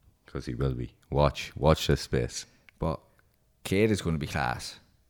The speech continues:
Speaker 2: Fabinho is gonna be solid. He can play in a number of different positions. Versatile. All they really need now is a keeper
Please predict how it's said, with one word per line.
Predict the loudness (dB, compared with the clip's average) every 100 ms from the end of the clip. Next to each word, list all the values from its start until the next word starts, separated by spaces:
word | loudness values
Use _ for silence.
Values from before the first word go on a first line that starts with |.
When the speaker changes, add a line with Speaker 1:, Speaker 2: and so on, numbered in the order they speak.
| _ _ _ -12 -12 -12 -8
Speaker 2:
Fabinho | -2 2 4 4 2
is | 0
gonna | -4
be | -4
solid. | -4 -2 -2 -4 -8
He |
can | -4 -2
play | -2 -2 -4 -8 _ _ _ -14
in | -8
a | -4
number | -2 0 0
of |
different | -2 -6 -8
positions. | -6 -8 -6 -8 -8 -10 -14 -10
Versatile. | -6 -6 -8 -10 -8 -10 -12 _ -20 _
All | 2 2
they | 4
really | 4 4
need | 4 4 2
now | 0 0 -2 -6 _ _ _ -16
is | -12
a | -8
keeper | -6 -4 -4